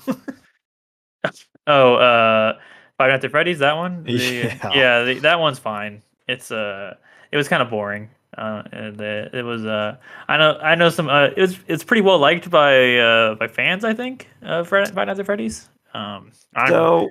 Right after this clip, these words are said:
Speaker 1: <clears throat> the wife and I watch this YouTube channel, Ryan George. He does these things called pitch meetings,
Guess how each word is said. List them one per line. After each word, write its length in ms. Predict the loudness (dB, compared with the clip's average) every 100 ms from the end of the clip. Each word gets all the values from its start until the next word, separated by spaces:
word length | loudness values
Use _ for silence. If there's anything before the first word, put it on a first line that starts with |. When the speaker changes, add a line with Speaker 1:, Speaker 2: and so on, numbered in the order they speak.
| -8 _
Speaker 1:
<clears throat> 160 | _
the 680 | -6 2 4 4 2 -4 2
wife 220 | 2 2
and 80 | 2
I 60 | 2
watch 280 | 4 2 -2
this 180 | -4
YouTube 300 | -2 -4 -6
channel, 560 | -4 -2 0 0 -2 -6 -16 _
Ryan 260 | -6 -4 -4
George. 460 | -2 0 0 -2 -6
He 220 | -6 -2
does 440 | 0 0 0 -4
these 220 | -8 -8
things 220 | -8 -8 -6
called 200 | -6 -4
pitch 220 | -6 -2
meetings, 460 | -2 -2 -2 -6